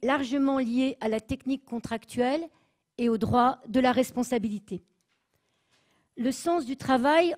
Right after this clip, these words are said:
renvoie en revanche à une posture philosophique et éthique. Il s'inscrit dans un contenu,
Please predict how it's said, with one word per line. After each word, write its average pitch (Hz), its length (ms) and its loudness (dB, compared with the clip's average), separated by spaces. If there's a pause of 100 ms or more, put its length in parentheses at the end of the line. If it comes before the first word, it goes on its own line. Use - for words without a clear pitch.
renvoie 254 560 2
en 247 140 -4
revanche 277 720 -4
à 240 100 2
une 247 160 0
posture 277 400 -2
philosophique 254 840 -2 (380)
et 262 140 2
éthique. - 500 -4 (640)
Il 254 120 -4
s'inscrit 302 460 -4
dans 262 200 -2
un 262 100 0
contenu, 262 640 -2